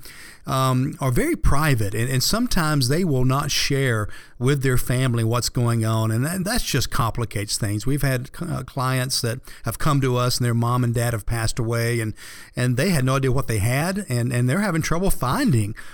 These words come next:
what they had and where it's being held and, and things like that. And I know that there are things being missed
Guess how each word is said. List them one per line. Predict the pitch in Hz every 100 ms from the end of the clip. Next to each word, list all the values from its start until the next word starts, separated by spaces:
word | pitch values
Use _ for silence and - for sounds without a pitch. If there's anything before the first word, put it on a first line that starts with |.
| -
what | 131 123 -
they | 110
had | 113 113 110
and | 110
where | 131
it's | 175 147
being | 156 175
held | 139 156 175 147 123
and, | 110 117
and | 123
things | 139 131
like | 135 131
that. | 135 143 160
And | 127
I | 123
know | 196 151 190
that | 190 123
there | 135
are | 135
things | 139 143 135
being | 131 147 139
missed | 131 214 139 -